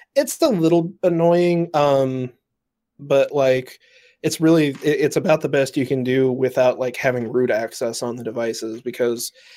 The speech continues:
if you had that, I'm willing to bet you could, like, S S H into them.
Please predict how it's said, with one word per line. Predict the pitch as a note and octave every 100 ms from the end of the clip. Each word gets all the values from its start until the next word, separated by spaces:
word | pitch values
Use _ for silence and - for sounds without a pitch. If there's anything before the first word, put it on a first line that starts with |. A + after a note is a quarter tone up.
| -
if | - C3+
you | D#3
had | F#3 B2+
that, | C3+ D3+ -
I'm | C#3+ C#3 C3
willing | C#3 C#3+
to | C3+
bet | C#3+ C3+
you | C#3
could, | C#3 B2+ _ _ E3+ D#3+ _
like, | D3+ A#2+ -
S | B2+ E3+
S | E3
H | D#3+ E3 D#3+
into | D#3+ D#3+
them. | F3 F#3